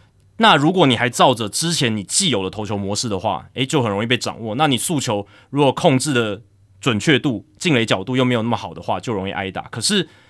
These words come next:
其实 Brandon Pfaadt 他在后面就是有增加他变化球的使用比例，他的滑球。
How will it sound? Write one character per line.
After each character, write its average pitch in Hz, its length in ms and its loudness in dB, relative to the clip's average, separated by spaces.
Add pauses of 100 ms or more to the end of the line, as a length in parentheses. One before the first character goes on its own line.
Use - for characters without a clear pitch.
(140)
其 160 220 0
实 143 340 0
Brandon 156 300 0
Pfaadt 135 240 4
他 127 160 -2
在 127 180 2
后 135 200 -2
面 123 180 0
就 120 100 -6
是 113 240 -6 (200)
有 104 120 -8
增 117 200 -6
加 123 180 2
他 120 100 0
变 113 160 -4
化 113 140 0
球 101 140 -6
的 98 60 -6
使 98 120 -6
用 98 160 -6
比 90 120 -10
例， 98 120 -12
他 104 100 -10
的 113 80 -4
滑 98 240 -6
球。 101 300 -10